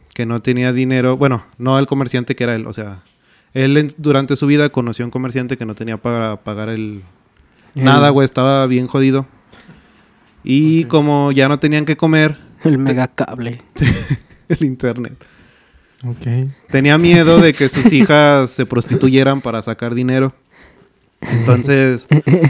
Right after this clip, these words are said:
Speaker 2: <laughs>
Speaker 1: San Nicolás se enteró de esto, güey, y fue en la noche a la casa del comerciante y les dejó
Speaker 3: Y
Speaker 1: oro.
Speaker 3: les dio dinero a las,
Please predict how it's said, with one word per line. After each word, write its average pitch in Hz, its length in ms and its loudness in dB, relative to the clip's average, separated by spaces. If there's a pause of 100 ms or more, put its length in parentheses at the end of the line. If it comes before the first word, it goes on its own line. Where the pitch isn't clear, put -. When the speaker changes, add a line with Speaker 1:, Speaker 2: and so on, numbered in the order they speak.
Speaker 2:
<laughs> - 520 -6
Speaker 1:
San 131 320 -2
Nicolás 151 520 6
se 170 60 0
enteró 151 360 4
de 160 140 6
esto, 156 280 2
güey, 156 280 0 (280)
y 120 120 -6
fue 123 420 -2
en 131 100 -2
la 139 100 -2
noche 135 280 -4
a - 20 0
la 123 120 -2
casa 120 240 -6
del 123 120 -2
comerciante 120 640 -6
y 117 80 -2
les 107 160 -4
dejó 107 340 -6
Speaker 3:
Y - 60 6
Speaker 1:
oro. 214 140 4
Speaker 3:
les 196 180 2
dio 190 180 6
dinero 202 480 2
a 202 60 2
las, 180 240 2